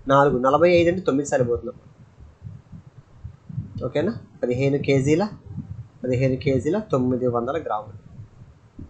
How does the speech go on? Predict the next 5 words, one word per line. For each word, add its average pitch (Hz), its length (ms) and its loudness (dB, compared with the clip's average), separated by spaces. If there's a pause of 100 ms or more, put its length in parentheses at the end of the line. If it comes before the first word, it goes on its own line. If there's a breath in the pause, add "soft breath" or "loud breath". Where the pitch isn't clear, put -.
(1080 loud breath)
పదిహేను 131 300 4
కేజీల 131 360 4
తొమ్మిది 123 320 2
వందల 127 280 4
గ్రాములు 127 380 6